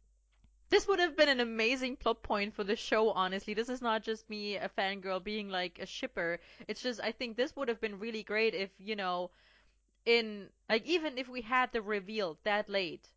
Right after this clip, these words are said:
Like, that is the only way that I could is-, accept a magic reveal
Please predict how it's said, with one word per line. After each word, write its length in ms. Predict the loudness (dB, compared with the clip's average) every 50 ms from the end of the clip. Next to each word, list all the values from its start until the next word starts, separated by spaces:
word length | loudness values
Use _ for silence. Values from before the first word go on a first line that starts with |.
| _ _ -2
Like, 160 | -2 0 4
that 160 | 4 2 2
is 140 | 0 -6 -4
the 100 | -2 -2
only 220 | -2 -2 -4 -4
way 320 | -2 0 0 0 0 -2 _ -10 _ _
that 120 | -2 0
I 120 | 0 0 -2
could 260 | _ -4 -4 -4 -4
is-, 200 | -6 -12 -12 -14 _
accept 520 | -14 -14 -8 -4 -4 -4 -4 _ _ _ _ _ _ _ _ _ _ _ _ _
a 440 | -4 -2 -2 -2 -2 -2 -4 -6 -10 _ _ _ _ _ _ _
magic 360 | 0 0 0 0 -4 -10 -4
reveal 560 | -4 -4 -4 -4 -4 -4 -2 -2 -4 -6